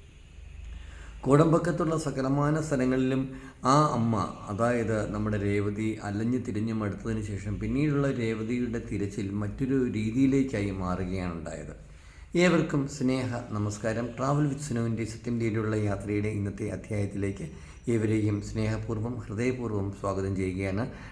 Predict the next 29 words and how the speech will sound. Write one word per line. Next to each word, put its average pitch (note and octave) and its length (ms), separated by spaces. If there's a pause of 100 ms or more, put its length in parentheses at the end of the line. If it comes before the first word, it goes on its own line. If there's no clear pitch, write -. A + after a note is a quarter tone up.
(120)
Travel A#2 280
with A2+ 140
സുനുവിൻ്റെ A2+ 400
വീഡിയോകൾ G#2+ 420
നിങ്ങൾക്ക് G#2 320
ഇഷ്ടമാകുന്നുണ്ടെങ്കിലും G#2 1000
ഇല്ലെങ്കിലും A2 420
ദയവായി A2 380 (100)
ലൈക്ക് G2 260
ചെയ്യുകയും G2+ 380
ഷെയർ G2+ 180 (100)
ചെയ്യുകയും G2 360 (100)
സബ്സ്ക്രൈബ് A2+ 500
ചെയ്യുകയും F#2+ 340
ചെയ്യണം. F#2 340
കാരണം B2 320 (440)
ഞാൻ, B2+ 160 (220)
ആ, - 20 (220)
അങ്ങനെ D3+ 340
പറയാൻ B2+ 340
കാരണം G#2 300 (140)
ചില C3+ 180 (240)
വീഡിയോകൾ C3 400 (100)
നിങ്ങൾ B2 180 (140)
ഷെയർ A2 220 (100)
ചെയ്യുമ്പോൾ G2+ 360 (100)
മറ്റുള്ളവരിലേക്ക് A#2 720
എത്തിക്കുമ്പോൾ G2 440 (380)
ചിലർക്ക് A#2 400